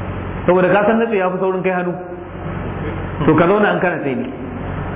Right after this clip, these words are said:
Da wuri zaka kama shi da kokowa a tsaye kake. To, sai ka nemi wuri, sai ka zauna.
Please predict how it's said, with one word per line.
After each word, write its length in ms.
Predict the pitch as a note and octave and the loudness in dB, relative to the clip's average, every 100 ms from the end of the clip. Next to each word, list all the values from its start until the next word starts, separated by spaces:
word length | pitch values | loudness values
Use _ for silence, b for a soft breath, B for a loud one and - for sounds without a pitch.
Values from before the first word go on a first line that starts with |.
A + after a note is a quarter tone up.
| - | 2
Da 80 | D#3+ | 4
wuri 160 | G#3 B3 | 6 4
zaka 200 | C4 A3+ | 4 4
kama 240 | A#3 A3 | 4 2
shi 60 | G3+ | 0
da 60 | |
kokowa 340 | E3 D#3+ G3 F3+ | 0 0 0 0
a 40 | |
tsaye 160 | C#3+ D3 | -2 -2
kake. 260 | D3 - - - - - - - - | -2 -2 -4 -6 -6 -6 -4 -2 2
To, 140 | D3+ D#3 | 4 6
sai 80 | G3 | 6
ka 80 | E3+ | 6
nemi 160 | D3+ | 6
wuri, 140 | E3 E3 | 4 2
sai 80 | E3+ | 0
ka 80 | C#3+ | -2
zauna. 240 | C3 A#2 | -2 -4